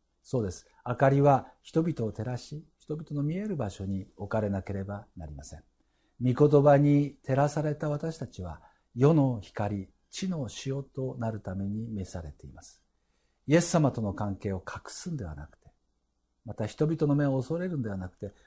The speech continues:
私たちはその愛と、その恵みを人々の前で輝かす責任を神様から与えられています。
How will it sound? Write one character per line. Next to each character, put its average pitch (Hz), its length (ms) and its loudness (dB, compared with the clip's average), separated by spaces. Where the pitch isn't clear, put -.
私 175 180 -6
た 165 80 -6
ち 147 100 -8
は 170 60 -2
そ 165 160 -6
の 165 240 -4
愛 165 300 2
と、 - 240 -12
そ - 180 -4
の 147 180 4
恵 143 60 6
み 165 200 2
を 165 240 2
人 - 240 -2
々 226 220 0
の 135 120 4
前 113 240 2
で 85 240 -4
輝 160 420 0
か 214 160 -6
す 208 160 -8
責 - 260 -6
任 92 240 -2
を - 100 -12
神 117 180 -2
様 98 260 -4
か 117 140 -6
ら 123 220 -6
与 98 280 -6
え 85 40 -6
ら 80 120 -8
れ 76 60 -10
て - 140 -18
い 71 60 -14
ま 73 100 -18
す。 - 260 -20